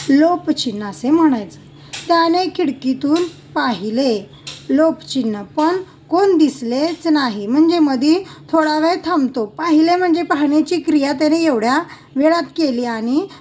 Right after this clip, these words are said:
पुढे कोण दिसलेच नाही, त्यावेळेस आपण लोपचिन्ह वापरलेलं आहे. तिसरं आहे बाबा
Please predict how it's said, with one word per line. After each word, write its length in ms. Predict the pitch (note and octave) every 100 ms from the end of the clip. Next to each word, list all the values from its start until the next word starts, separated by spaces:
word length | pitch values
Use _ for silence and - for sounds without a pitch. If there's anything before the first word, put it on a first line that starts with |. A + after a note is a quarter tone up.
| -
पुढे 200 | C4 A#3+
कोण 440 | B3+ - - A3 A#3
दिसलेच 540 | A3 - G#3 A#3 C4+
नाही, 280 | C#4+ A3+ G3
त्यावेळेस 420 | F3+ A#3+ A#3+ A#3
आपण 240 | A#3+ G#3 A#3+
लोपचिन्ह 600 | C#4+ E4 - - A3+ A3+
वापरलेलं 580 | G#3+ G3 - F#3 F#3 F3+
आहे. 100 | E3+ - - - - -
तिसरं 320 | E4+ - F4
आहे 260 | D#4+ C#4+ C#4
बाबा 460 | C4 D4+ B3+ C#4+